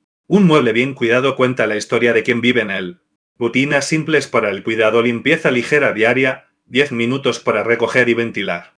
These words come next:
Revisa pilas y cables cada dos semanas. Limpia filtros y rejillas mensualmente. Repara pequeñas fallas apenas aparecen. Programa recordatorios en el teléfono. Pequeñas acciones regulares ahorran tiempo y dinero.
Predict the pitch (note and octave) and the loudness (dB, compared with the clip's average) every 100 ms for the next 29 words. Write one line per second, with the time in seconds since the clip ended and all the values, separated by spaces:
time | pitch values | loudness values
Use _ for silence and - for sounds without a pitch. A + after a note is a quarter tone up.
0 | _ - C3 F3 D#3 - D3+ D3 C#3+ C#3+ | _ -2 0 2 0 0 0 0 -2 -2
1 | D3+ C#3 A#2+ - C3+ B2+ A2 G#2+ G#2+ G2+ | -2 0 -2 0 0 0 -2 -4 -6 -8
2 | F#2 E2+ - - _ _ _ - E3+ F3+ | -10 -12 -16 -20 _ _ _ 0 2 4
3 | D3+ A#2+ C3 B2 G#2+ F#2+ - A2+ A2 B2+ | 2 0 -2 -2 -4 -6 -6 -4 -4 -2
4 | D#3 B2 A2+ G#2+ B2+ A#2 F#2+ F2+ F2+ F2+ | -2 -2 -4 -2 0 0 -2 -10 -14 -18
5 | _ _ _ - C3 C3+ C3 A#2+ A2 D#3 | _ _ _ -4 0 2 2 0 0 0
6 | D#3+ F3 - C#3 F3 F3+ - A#2+ A2+ G2+ | 0 -2 0 2 2 0 0 0 -2 -4
7 | G2+ G2+ G2 - F2+ - _ _ _ B2+ | -4 -4 -6 -8 -14 -16 _ _ _ 2
8 | A#2+ A#2 B2 A#2 A2 G#2 G#2 C3 C#3 C3 | 2 4 2 0 -2 -2 0 0 0 -2
9 | B2+ A2 G2 G#2+ G2 - F#2 F2 - _ | -2 -6 -4 -4 -4 -6 -10 -12 -16 _
10 | _ _ B2+ C#3 C#3 C#3 A#2 - D3 E3 | _ _ 0 0 0 -2 -4 -2 -2 0
11 | B2+ A2+ A2+ A2 A#2 A#2+ A2+ A#2+ B2 A#2 | 0 0 2 2 2 0 0 0 0 -2
12 | A2 B2+ C3 D#3+ B2 G#2+ F#2+ F2+ F2 | -2 -2 -2 -2 -2 -4 -8 -10 -12